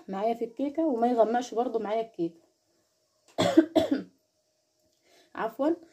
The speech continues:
وعندي هاخد هنا معلقه كبيره بودر، هو كيس البودر دوت تقريبًا معلقه كبيره هحطه كله. وعندي الفانيليا السايله اهيت هحط منها نص معلقه.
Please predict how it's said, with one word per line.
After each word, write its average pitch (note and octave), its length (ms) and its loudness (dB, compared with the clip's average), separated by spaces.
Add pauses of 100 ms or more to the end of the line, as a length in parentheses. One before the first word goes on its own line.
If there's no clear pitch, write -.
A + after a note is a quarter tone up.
(400)
وعندي A#3+ 360 4
هاخد A3+ 340 4
هنا D4+ 340 6 (100)
معلقه G#3+ 360 4
كبيره A3 260 4
بودر، C4+ 340 4
هو C4+ 260 4
كيس C4 200 -2
البودر A#3 400 2
دوت C#4+ 440 4
تقريبًا A3+ 380 2
معلقه A3+ 380 2
كبيره B3+ 380 2
هحطه A#3+ 340 -4
كله. D4 380 2 (680)
وعندي A3 460 4
الفانيليا A3 360 4
السايله A3 420 2
اهيت D#4 300 4 (520)
هحط A#3+ 300 -10
منها A#3 260 2
نص A#3+ 260 -2
معلقه. A3+ 480 4